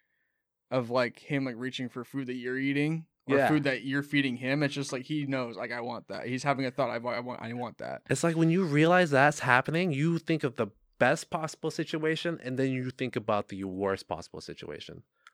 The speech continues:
Speaker 2: of where he can go in his life. You know? It's like, "Oh, wow, he can be a saint. He could be, he can conquer the world. He can be, he can accomplish all his dreams. Or he could be a mass murderer.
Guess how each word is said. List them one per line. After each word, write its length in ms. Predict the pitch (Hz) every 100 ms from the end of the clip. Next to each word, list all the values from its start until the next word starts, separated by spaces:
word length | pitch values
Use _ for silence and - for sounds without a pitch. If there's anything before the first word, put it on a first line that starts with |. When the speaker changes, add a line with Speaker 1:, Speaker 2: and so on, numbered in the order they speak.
| _
Speaker 2:
of 160 | 101 98
where 360 | 101 107 104
he 360 | 95 - 117 110
can 240 | 113 101
go 380 | 101 90 87 87
in 120 | 92
his 220 | 90 85
life. 240 | 85 - - _ _ _ _ _ _ _ -
You 140 | 98
know? 280 | 98 90 123 -
It's 140 | 101
like, 240 | 101 95 - _ _ -
"Oh, 140 | 127
wow, 160 | 131 117
he 120 | 117
can 100 | 120
be 100 | 110
a 40 | 104
saint. 380 | - 110 98 101
He 60 |
could 140 | 98 104
be, 260 | 104 101 98
he 80 |
can 140 | 107 110
conquer 300 | - 107 107
the 60 | 101
world. 300 | 104 95 90
He 100 | 98
can 180 | 104 98
be, 240 | 101 98
he 100 | 104
can 140 | -
accomplish 440 | 98 - 107 101 -
all 220 | 110 104
his 140 | 101
dreams. 340 | - 107 98 - - -
Or 200 | 170 277
he 60 | 285
could 120 | 302
be 100 | 320
a 40 |
mass 280 | 285 262 262
murderer. 480 | 240 254 226 156 117